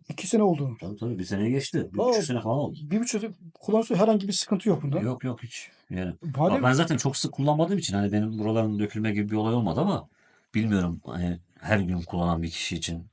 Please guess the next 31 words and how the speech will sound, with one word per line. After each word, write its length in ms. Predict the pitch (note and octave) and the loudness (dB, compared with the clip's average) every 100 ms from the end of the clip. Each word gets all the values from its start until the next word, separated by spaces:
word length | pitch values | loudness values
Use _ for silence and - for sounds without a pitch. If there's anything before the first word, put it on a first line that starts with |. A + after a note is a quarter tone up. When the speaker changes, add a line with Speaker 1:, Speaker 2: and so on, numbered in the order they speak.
| - | -8
Speaker 2:
buralar 300 | E2+ E2 D#2+ | -4 -2 -2
nasıl 240 | E2 - | -4 -6
olur. 100 | D2 C#2 | -10 -8
Ben 100 | C#3 | -4
oturuyorum 460 | C3+ A#2+ F2 E2 E2 | -2 -2 -4 -4 -2
akşamları, 440 | E2 - D#2+ G2+ | -2 -4 -4 -2
yarım 180 | B2+ A2+ | 0 0
saat 220 | A#2 A2+ | 0 -2
müzik 280 | A#2+ A#2 A2+ | 0 -2 -2
dinliyorum. 360 | E2 D2+ D#2+ - _ - _ _ _ _ _ | -4 -6 -6 -10 _ -20 _ _ _ _ _
Sonra 380 | - - F2 B2 - _ _ _ _ _ | -8 -4 -2 -4 -8 _ _ _ _ _
kapatıyorum. 560 | F3 F3 E3+ D3+ E2 - | -4 -2 -2 -2 -2 -4
Yani 220 | G2 F#2 | -2 0
öyle 200 | F2+ F#2+ - _ _ _ _ _ _ _ _ _ _ _ _ _ _ _ _ _ _ | 0 -2 -6 _ _ _ _ _ _ _ _ _ _ _ _ _ _ _ _ _ _
çok 240 | - G2 F2+ | -6 -4 -4
aşırı 340 | E2+ F#2+ F#2 | -6 -6 -6
bir 40 | F2+ | -4
sık 260 | - - | -6 -6
kullanım 380 | - F#2 F#2+ F#2+ | -8 -4 -2 -2
olmadığı 320 | G#2 G2+ C3 | 0 0 0
için 240 | D#3 - C3+ - | -2 -4 -6 -8
hani 200 | G2 F#2 | -6 -2
buralarda 280 | F#2+ F#2+ F#2+ | 2 2 2
ileride 360 | F#2 G2 F#2+ | 2 2 2
bir 100 | F2+ | 0
dökülme 360 | F2+ - G2 F#2+ | -2 -2 -2 -2
olur 180 | F#2 F#2 | -2 -2
mu, 120 | F2 | -4
şey 180 | - F#2 | -4 -2
olur 180 | G2 | -2
mu? 220 | G2 C3 | -4 -6